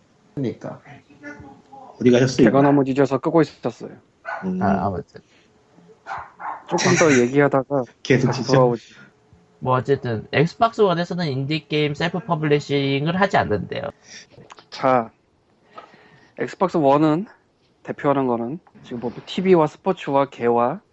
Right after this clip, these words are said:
Speaker 3: 인디 게임
Speaker 4: <laughs>
Speaker 3: 셀프 퍼블리싱 안 된다와 중고 얘기인데, 중고는 아직 안 했으니까 넘어가고요.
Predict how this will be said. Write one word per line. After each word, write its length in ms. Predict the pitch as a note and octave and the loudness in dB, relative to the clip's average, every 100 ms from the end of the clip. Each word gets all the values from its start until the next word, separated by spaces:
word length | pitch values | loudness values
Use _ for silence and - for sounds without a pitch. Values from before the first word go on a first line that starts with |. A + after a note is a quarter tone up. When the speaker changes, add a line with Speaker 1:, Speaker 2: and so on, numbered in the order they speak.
| _ _ _ | _ _ _
Speaker 3:
인디 200 | C3+ C3 D#3 | -6 -2 0
게임 200 | E3 C#3+ | 2 2
Speaker 4:
<laughs> 20 | |
Speaker 3:
셀프 300 | F#3 F#3+ G3 | 2 2 0
퍼블리싱 520 | - E3+ E3 D3+ C#3 | -4 0 0 2 -2
안 140 | A2+ | -2
된다와 600 | A#2 B2+ A#2+ A#2+ A#2 C#3 - _ _ - - _ | -2 0 2 2 0 -2 -6 _ _ -20 -20 _
중고 600 | - C#3 C3 C#3 B2+ A#2+ | -10 -6 2 4 4 4
얘기인데, 280 | A#2+ A#2+ A#2+ | 2 0 -2
중고는 400 | A#2 C3 B2 B2 | -4 -4 0 0
아직 220 | A2+ A2 | 0 -2
안 100 | A#2 | -4
했으니까 300 | A#2 A#2+ A2+ | -4 -4 -4
넘어가고요. 640 | A#2 A#2 A#2 A2+ A2+ A#2+ | -4 -6 -8 -6 -6 -6